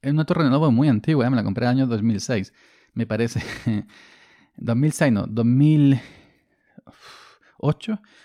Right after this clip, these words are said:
no recuerdo, pero muy antigua. Ahí tiene que estar en mi viejo blog. ¿Mm? Pues, eh, se da la casualidad que esa mini torre Lenovo no le gusta el kernel Liquorix y no arranca.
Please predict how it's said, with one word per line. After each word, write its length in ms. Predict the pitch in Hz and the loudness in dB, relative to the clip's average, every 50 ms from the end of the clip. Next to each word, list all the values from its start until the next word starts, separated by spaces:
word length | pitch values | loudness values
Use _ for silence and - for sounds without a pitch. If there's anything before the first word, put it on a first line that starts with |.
| _ _ - | _ _ -4
no 100 | - 131 | -2 0
recuerdo, 380 | 117 107 - - 98 101 113 | 0 0 -2 -4 -4 -4 -2
pero 140 | - 117 117 | -2 0 0
muy 140 | 131 160 175 | 2 2 2
antigua. 380 | 156 139 120 - 110 98 - - | 2 0 -2 -4 -6 -6 -6 -4
Ahí 140 | - 135 143 | -2 -2 0
tiene 160 | 165 165 156 | 2 0 0
que 80 | 139 147 | 0 -2
estar 240 | - - 131 120 | 0 0 0 2
en 80 | 117 113 | 2 2
mi 80 | 113 107 | 0 0
viejo 240 | 104 104 - - | 0 -4 -4 -4
blog. 220 | 110 101 - - - _ _ _ _ _ - | -4 -4 -4 -6 -8 _ _ _ _ _ -16
¿Mm? 160 | 123 - 120 135 - _ _ _ _ - _ - - - _ _ - | -8 -6 -6 -6 -6 _ _ _ _ -20 _ -20 -20 -20 _ _ -4
Pues, 380 | - 131 123 113 113 - - _ - | -2 2 2 2 2 0 -4 _ -2
eh, 180 | 135 135 120 | 0 0 2
se 140 | 113 - 117 | 2 2 2
da 100 | 120 131 | 2 2
la 80 | 151 151 | 2 0
casualidad 460 | - 151 - 165 160 151 147 156 151 | -2 -2 -2 0 0 2 0 0 0
que 60 | 147 | -2
esa 260 | 139 - 151 143 143 | -4 0 2 2 2
mini 460 | 139 - 139 139 139 139 143 143 143 127 | 2 0 0 0 2 2 4 4 4 4
torre 200 | 143 143 135 139 | 2 0 0 2
Lenovo 340 | 135 139 147 147 156 156 | 2 2 2 2 2 0
no 300 | - 143 139 143 156 160 | 0 0 0 2 2 2
le 80 | 151 135 | 2 2
gusta 240 | 131 139 135 - 139 | 0 -2 -2 -2 -2
el 120 | 123 117 | -4 -2
kernel 440 | - 131 127 127 135 135 135 135 123 | 0 0 0 2 2 2 2 4 4
Liquorix 600 | 123 123 117 - - 107 101 113 160 143 - - | 2 2 0 -2 -2 -2 0 0 0 -2 -2 -2
y 40 | 123 | 0
no 100 | 120 120 | 2 2
arranca. 520 | 117 - 135 131 117 - 120 101 92 - | 2 2 2 0 2 0 -2 -4 -4 -6